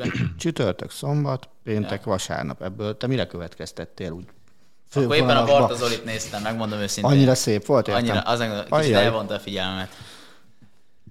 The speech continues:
Speaker 2: Szóval igen, igen, erre van s-, lehet erre rálátás, mert hogy ezt, ott ugye ugyanaz a logó, minden egyforma, lehetne használni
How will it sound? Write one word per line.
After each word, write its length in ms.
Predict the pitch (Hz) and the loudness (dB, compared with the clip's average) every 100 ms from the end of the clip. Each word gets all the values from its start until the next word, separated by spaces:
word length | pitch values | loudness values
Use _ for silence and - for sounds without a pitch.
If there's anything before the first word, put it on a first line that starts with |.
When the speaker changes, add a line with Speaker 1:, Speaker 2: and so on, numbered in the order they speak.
| - - - - - - | -20 -20 -20 -20 -20 -12
Speaker 2:
Szóval 240 | - 143 | 0 0
igen, 320 | 151 120 107 - | 2 0 -2 -2
igen, 240 | 123 110 | -2 0
erre 240 | 110 98 92 | 2 2 0
van 200 | 87 71 | -2 -4
s-, 140 | - 98 | -8 -12
lehet 500 | - 107 110 92 - - - | -8 0 0 0 -4 -18 -12
erre 460 | 104 98 87 85 101 - - - - - - - - - - 113 | -4 -2 -2 -4 -6 -14 -20 -20 -20 -20 -20 -20 -20 -20 -14 -6
rálátás, 560 | 98 85 85 92 95 - | -2 -2 -4 -6 -6 -8
mert 520 | 80 90 98 95 - | -4 -2 0 -2 -4
hogy 140 | 107 | -6
ezt, 160 | 92 - - - - - | -6 -8 -18 -20 -20 -18
ott 160 | - 110 | -10 -4
ugye 140 | 131 | 2
ugyanaz 340 | 156 156 117 98 | 2 2 0 0
a 40 | |
logó, 320 | 98 127 127 | -4 -4 -2
minden 340 | 117 113 98 90 | 0 0 0 -4
egyforma, 540 | 95 - 139 175 202 - - - - | -6 -8 -8 -6 -8 -10 -20 -20 -8
lehetne 600 | 117 110 - 107 95 - - - - - - | -4 -4 -4 -4 -6 -8 -16 -20 -20 -20 -16
használni 760 | - 107 - 101 85 80 80 | -6 -6 -4 -8 -6 -8 -10